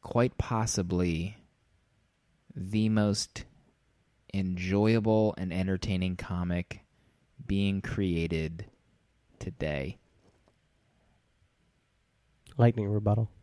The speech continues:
Speaker 1: Daredevil Born Again from Frank Miller, David Mazzucchelli, I think is how you pronounce his name. Mazzucchelli.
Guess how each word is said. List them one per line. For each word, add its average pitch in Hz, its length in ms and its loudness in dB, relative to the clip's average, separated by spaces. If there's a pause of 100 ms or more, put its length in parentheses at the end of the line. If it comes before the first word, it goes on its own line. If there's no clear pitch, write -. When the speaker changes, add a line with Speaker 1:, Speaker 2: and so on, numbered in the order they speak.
(4000)
Speaker 1:
Daredevil 196 880 4
Born 131 540 4
Again 110 720 0 (1120)
from 101 220 -4
Frank 131 400 0
Miller, 127 420 2
David 123 480 2
Mazzucchelli, 123 1000 0 (840)
I 107 60 -4
think 127 260 0
is 123 60 -2
how 127 80 4
you 120 80 2
pronounce 120 320 0
his 120 120 -4
name. 123 280 0 (1200)
Mazzucchelli. 123 760 0